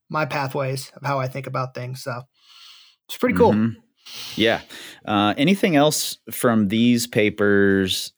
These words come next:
Speaker 2: you know, that you kind of took away from their results and their discussions?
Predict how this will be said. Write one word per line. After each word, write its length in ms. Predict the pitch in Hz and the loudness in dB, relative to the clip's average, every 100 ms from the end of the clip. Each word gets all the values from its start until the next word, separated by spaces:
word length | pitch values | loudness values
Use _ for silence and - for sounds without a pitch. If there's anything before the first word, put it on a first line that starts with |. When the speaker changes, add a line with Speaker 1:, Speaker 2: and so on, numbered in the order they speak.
| - | -8
Speaker 2:
you 140 | 101 | -4
know, 160 | 90 87 | 0 0
that 140 | 87 | -2
you 340 | 92 98 98 90 | -2 -2 -2 -2
kind 260 | 98 92 | 0 0
of 160 | 87 82 | 0 -2
took 220 | - - | -4 -2
away 400 | 90 90 90 92 | 2 4 4 2
from 640 | - 92 87 85 85 80 80 | 0 -2 0 0 -2 -4 -2
their 220 | 92 82 | 0 0
results 720 | 80 - 80 71 - - - | -2 -2 -2 -4 -6 -6 -6
and 200 | 73 78 | -6 -6
their 140 | 80 | -6
discussions? 880 | 65 - - 60 - 57 55 - - | -6 -8 -8 -6 -6 -8 -12 -12 -14